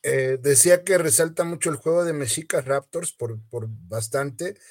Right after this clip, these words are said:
Sin embargo, no deja de ser interesante el juego de Reyes contra Caudillos por el morbo de que pudiera dar la sorpresa a Reyes. Me daría mucho gusto,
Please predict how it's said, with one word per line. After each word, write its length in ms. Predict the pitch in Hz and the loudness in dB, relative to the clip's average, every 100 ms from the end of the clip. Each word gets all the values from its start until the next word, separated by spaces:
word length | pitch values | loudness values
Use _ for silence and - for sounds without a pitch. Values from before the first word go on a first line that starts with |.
| - - | -20 -16
Sin 180 | - 147 | -8 0
embargo, 320 | 170 226 208 | 2 4 4
no 120 | 196 | 4
deja 220 | 202 202 | 2 4
de 80 | 170 | 2
ser 140 | 151 180 | 2 -4
interesante 540 | 156 151 - 165 170 | -4 -2 -2 -2 -8
el 60 | 135 | -4
juego 240 | 165 170 | 0 2
de 80 | 147 | 2
Reyes 420 | 123 147 147 - | 2 -2 -2 -4
contra 400 | 139 120 120 110 | -4 -8 -6 -6
Caudillos 520 | 120 120 131 139 147 | -6 -6 -6 -6 -6
por 200 | - 117 | -4 -4
el 80 | 113 | -4
morbo 600 | 123 139 139 131 156 208 _ _ _ - - | -2 0 0 0 -4 -8 _ _ _ -20 -12
de 140 | 113 | -10
que 280 | 113 123 123 | -6 -4 -6
pudiera 480 | 107 127 131 143 139 | -6 -4 4 6 6
dar 140 | 135 | 4
la 100 | 139 | 2
sorpresa 540 | 120 113 113 127 123 123 | 0 -4 -6 -4 -2 -2
a 20 | |
Reyes. 560 | 127 127 147 147 - _ _ _ _ | -2 -4 -4 -2 -6 _ _ _ _
Me 100 | 143 | 4
daría 300 | 151 151 165 | 6 8 6
mucho 340 | 175 175 - 151 | 4 -2 0 0
gusto, 580 | 147 135 - 170 - | 0 -2 -2 -4 -4